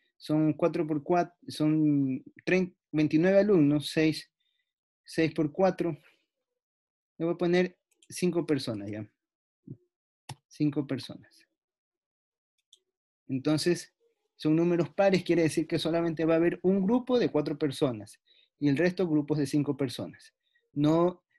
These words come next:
no van a ser admitidos grupos de seis personas ni grupos de tres personas, sino cuatro o cinco personas, ¿sí? Si hay, si yo veo que de repente en alguno, en algún grupo, eh,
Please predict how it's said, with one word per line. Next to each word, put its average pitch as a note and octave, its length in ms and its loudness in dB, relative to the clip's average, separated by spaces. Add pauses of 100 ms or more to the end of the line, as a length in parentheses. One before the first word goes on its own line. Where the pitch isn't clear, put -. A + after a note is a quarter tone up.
no D3 260 0
van F3 180 4
a E3+ 80 2
ser E3+ 200 2
admitidos D#3+ 500 2
grupos D3 300 0
de D3 100 2
seis D3+ 200 -2
personas G3 720 0 (400)
ni C#3+ 200 2
grupos D3 300 2
de D3+ 80 0
tres C#3+ 200 -4
personas, C3+ 680 -2
sino C3+ 340 -4 (100)
cuatro G3+ 540 0 (180)
o C3+ 100 -8
cinco D3 300 0
personas, B2+ 600 -6 (100)
¿sí? A3 320 -2 (480)
Si C#3+ 320 4
hay, F3 300 2
si C#3+ 320 4
yo E3 140 4
veo F#3 280 4
que F3+ 100 -2
de D3+ 100 4
repente D3+ 420 -2
en D#3 100 2
alguno, D3 640 2 (480)
en B2+ 160 -4
algún D3+ 600 -2
grupo, E3+ 640 2 (380)
eh, A#2+ 640 -2